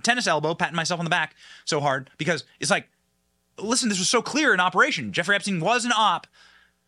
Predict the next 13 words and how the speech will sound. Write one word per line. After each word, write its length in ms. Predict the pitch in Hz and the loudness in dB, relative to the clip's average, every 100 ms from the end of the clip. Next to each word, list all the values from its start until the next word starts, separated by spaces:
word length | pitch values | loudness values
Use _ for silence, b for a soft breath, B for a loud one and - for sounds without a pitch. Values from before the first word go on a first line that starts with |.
| _ _ _ | _ _ _
for 300 | - 254 269 | -2 2 4
the 100 | 262 | 4
intelligence 400 | 240 240 233 185 | 2 2 0 0
communities 540 | - 160 147 147 - - - | -2 -2 -2 -2 -4 -4 0
around 320 | 185 214 302 | 6 6 6
the 80 | 185 | 2
world, 500 | 143 277 180 131 180 _ _ _ _ _ | 2 2 2 0 -6 _ _ _ _ _
including 340 | 165 165 233 175 | -4 -2 -2 -2
Israeli 420 | 127 165 226 208 | 0 2 2 2
intelligence 460 | 190 190 180 165 135 | 0 0 0 -2 -4
and 100 | 127 | 0
so 140 | 247 | 0
forth, 300 | - 104 95 | 0 -6 -8